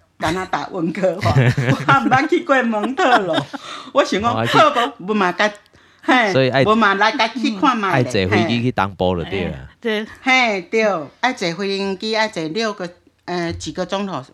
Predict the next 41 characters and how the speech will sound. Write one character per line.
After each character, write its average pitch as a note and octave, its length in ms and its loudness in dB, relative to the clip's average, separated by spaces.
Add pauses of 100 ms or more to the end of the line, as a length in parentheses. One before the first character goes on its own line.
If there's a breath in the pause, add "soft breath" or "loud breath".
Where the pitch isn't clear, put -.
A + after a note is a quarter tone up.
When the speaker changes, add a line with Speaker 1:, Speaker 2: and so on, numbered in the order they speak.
Speaker 1:
六 A3 240 -10
个 E3 100 -18
钟 F3+ 240 -14
头 D3 180 -18
吧， C3 300 -16
嘿 D#3+ 80 -18
啊， C#3+ 180 -14
四 - 320 -16
个 F2 140 -14
钟 D3+ 220 -12
头， D3+ 140 -18
Speaker 2:
嗯。 - 40 -18
Speaker 1:
忘 E2+ 180 -12
记 D3+ 280 -14
了。 D2+ 120 -16
Speaker 2:
这 G#2+ 160 -6 (320 loud breath)
Speaker 1:
嘿， D#3 300 -6
然 E3 140 -6
后 G#3 200 -6
Speaker 2:
加 A2 120 -2
拿 B2 160 0
大 G#2+ 160 0
太 A2+ 200 -2
快。 D2+ 400 -6 (1400 loud breath)
Speaker 1:
嘿， F3 260 -2 (140)
真， F#3 280 -4 (160)
真 F#3+ 240 -4
大， E3+ 280 0
真 D#3+ 260 -4
快 C#3+ 380 -6
呢。 D3 320 -6
啊， F#3+ 140 -4
我， G#3 120 -2
啊， - 720 -2
毋 F#3+ 40 -2
捌 E3+ 220 0
去， C3+ 320 -10
嘿， D3+ 220 -6
啊， - 180 -6
我 F#3+ 160 -6
就， E3+ 160 -10